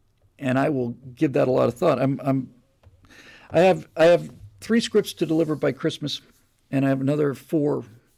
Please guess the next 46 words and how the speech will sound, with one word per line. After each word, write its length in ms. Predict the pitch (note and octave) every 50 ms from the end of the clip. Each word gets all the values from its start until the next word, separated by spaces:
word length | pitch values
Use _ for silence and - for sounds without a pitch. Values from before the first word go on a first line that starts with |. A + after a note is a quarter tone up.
| _ _ _ _ _ - C3+ -
to 80 | - -
finish 300 | - D#3+ D3 C3 - C#3
in 80 | C3+
January. 480 | A#2+ C#3+ C#3 C#3 C#3 B2+ A#2+ G#2 A#2+ - _ _ - - - - - - _ _ _ _ _ _ -
Um, 460 | C#3+ C#3 C3+ C3 C3 B2+ B2 A#2+ - _ _ _ _ _ _ _ _ _ _ _ _ _ _ _ _ _ _ _ _ _ _ - C#3+ B2 B2 _
but 340 | - - - - - - - - - _ _ _ _ _ _ _ _ _ _ _ _ _ -
I 60 | C#3+
really 340 | C#3+ C#3 D#3+ F3+ F3+ F3 E3+
do 140 | C#3 D#3 D#3
wanna 240 | D3+ D3+ D3 C#3+
get 180 | B2 C#3+ D3+ -
the 60 | -
first 400 | - - - C#3 B2+ B2 - -
of 80 | A#2 A#2
these 180 | B2+ C3 A#2
Don't 240 | - - B2 A#2+ A#2+
Be 140 | - B2 A#2+
an 80 | A#2 A#2+
Idiot, 320 | B2 A2 A#2+ A#2 - - _ _ -
Idiot 260 | C#3 B2 B2+ B2 B2+
series 380 | - - - C3 B2 A#2 B2 B2+
out. 160 | B2+ B2+ A#2+
I've 100 | A#2+ A#2+
been, 160 | C3 A#2+ - -
I 120 | - B2+
talked 260 | B2 D#3 D#3 D#3+ -
about 160 | C#3+ D3 D3 C#3
'em 140 | C3+ C3
last 240 | C3 C3 C3 C3 -
time. 80 | C3 C3
I'm 60 | B2+
not 120 | A#2+ A#2+
gonna 80 | B2 C3
talk 200 | A#2 B2+ B2 A2+
about 140 | A#2 A#2 A#2
'em 100 | A#2 A2+
again, 240 | A2+ A#2+ A#2+ B2 A#2+
but, 200 | A2+ - - - - - - - - - - - - _ _ _ _
but 180 | - A#2+ - - _
I 100 | - C3
think 300 | C3 C3+ - D3 C3+ A#2+
those 240 | - C3+ C3+ B2+ A2+
would 180 | A#2 B2 A2+ -
be 400 | B2 B2 B2 A#2+ A#2 A2 A2 G#2 G#2+ - - _ D#3
really 480 | B2+ B2 B2+ B2 A#2+ B2 A#2+ A2+ G#2+ G#2+ - _ _ - - - - - - _ -
interesting, 800 | D#3 C#3+ C3+ - - C3+ - - - C#3+ C3+ B2+ B2 B2 B2